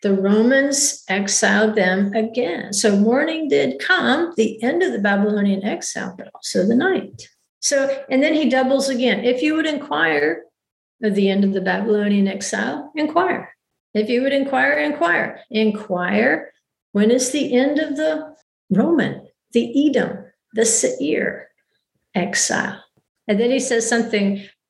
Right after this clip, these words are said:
almost cheeky. He says, "Come back again.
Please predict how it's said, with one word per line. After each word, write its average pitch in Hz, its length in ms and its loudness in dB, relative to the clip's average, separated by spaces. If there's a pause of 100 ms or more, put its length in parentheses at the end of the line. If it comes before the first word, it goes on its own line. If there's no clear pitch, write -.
(200)
almost 254 520 0
cheeky. - 460 -4
He - 180 -20 (100)
says, - 420 0
"Come 392 160 0
back 262 260 2
again. 202 500 0